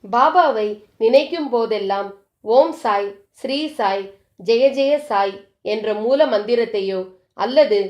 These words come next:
"சச்சிதானந்த சத்குரு சாய் மகராஜ் கி ஜெய்" என்றோ சொல்லி பாருங்கள்.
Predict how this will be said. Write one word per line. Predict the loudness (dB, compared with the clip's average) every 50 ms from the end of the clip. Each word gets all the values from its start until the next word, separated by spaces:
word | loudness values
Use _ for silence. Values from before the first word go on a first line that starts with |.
| -8 -16 _ _ _ _ -6
"சச்சிதானந்த | -4 -4 -4 -4 -4 0 0 0 2 2 0 0 0 2 2 2 2
சத்குரு | 2 -4 -4 -4 -2 -2 0 0 0 -2 -4 -6 -14 _ _ _ _ _ _ 0
சாய் | 2 2 2 2 0
மகராஜ் | 0 -2 0 0 0 -2 -2 -4 -6 -12
கி | -10 -10 -10 -10 -6
ஜெய்" | -2 -2 -2 0 -2 -2
என்றோ | -2 -2 -2 -4 -4 -6 -6 -6 -8 -12 _ _ _ _ -4
சொல்லி | -4 -2 -2 -2 -6 -6
பாருங்கள். | -2 -2 0 0 0 -2 -4 -4 -4 -4 -4